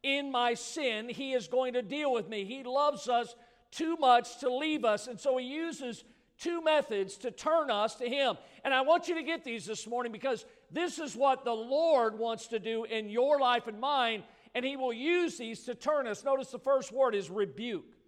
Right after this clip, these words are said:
Now, here's what it means. It means to convict, and it means to correct. Now, what convicts us?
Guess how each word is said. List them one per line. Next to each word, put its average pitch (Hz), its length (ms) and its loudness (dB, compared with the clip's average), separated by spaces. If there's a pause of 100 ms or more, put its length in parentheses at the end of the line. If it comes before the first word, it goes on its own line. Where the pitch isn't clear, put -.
(480)
Now, 185 80 -8
here's 262 240 -8
what 277 140 4
it 226 100 -4
means. 214 380 -8 (600)
It 220 140 -4
means 262 340 -6
to - 140 -12
convict, 208 720 0 (880)
and 226 140 -2
it 214 100 -10
means 240 320 -6
to 208 120 -8
correct. 196 520 -4 (840)
Now, 202 160 0
what 285 400 2
convicts 226 500 -4
us? - 400 -18